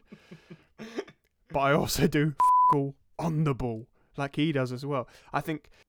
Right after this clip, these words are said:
Speaker 2: this sexy, white-toothed Brazilian centre-forward
Speaker 1: <laughs>
Speaker 2: should be scoring you so many more goals than he does.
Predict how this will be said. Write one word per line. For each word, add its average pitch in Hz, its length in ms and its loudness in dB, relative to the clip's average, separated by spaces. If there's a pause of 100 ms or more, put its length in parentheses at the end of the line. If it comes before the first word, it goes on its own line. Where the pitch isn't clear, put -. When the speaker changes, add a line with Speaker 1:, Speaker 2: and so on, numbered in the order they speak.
(100)
Speaker 2:
this - 360 -8 (320)
sexy, - 800 -4
white-toothed 131 720 -4 (100)
Brazilian 139 720 -2
centre-forward 147 840 2
Speaker 1:
<laughs> - 80 -4
Speaker 2:
should 151 120 -2
be 151 180 0
scoring 151 840 -2
you 135 100 -2
so 175 460 0
many 151 320 0
more 139 280 0
goals 131 380 0
than 127 140 -10
he 120 140 -6
does. 120 420 -6